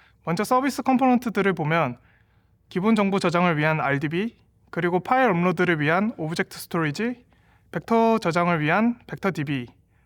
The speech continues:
메시지 스트리밍을 위한 메시지 큐로 구성되어 있습니다. 시큐리티 컴포넌트들에는 유저 권한을 관리하기 위한 억스 서버가 있고 엘엘엠의 응답에서 부적절한 내용이나 요청을 막아주는 시큐리티 필터가 있습니다.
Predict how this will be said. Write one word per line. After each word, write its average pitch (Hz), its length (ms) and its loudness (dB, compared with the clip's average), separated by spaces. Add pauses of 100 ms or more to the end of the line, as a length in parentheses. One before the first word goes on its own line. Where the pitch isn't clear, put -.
(120)
메시지 214 420 -2
스트리밍을 226 680 2
위한 202 420 0
메시지 190 320 -4
큐로 214 240 -4
구성되어 165 480 -2
있습니다. 127 560 -8 (1600)
시큐리티 254 460 0
컴포넌트들에는 170 1040 0 (280)
유저 190 220 0
권한을 185 340 2
관리하기 156 500 0
위한 165 400 0
억스 - 240 -10
서버가 175 420 0
있고 131 360 -4 (540)
엘엘엠의 196 480 2
응답에서 160 640 0 (360)
부적절한 208 520 0
내용이나 160 540 2
요청을 175 340 -2
막아주는 151 400 -2
시큐리티 240 460 -6
필터가 202 360 -4
있습니다. 123 560 -8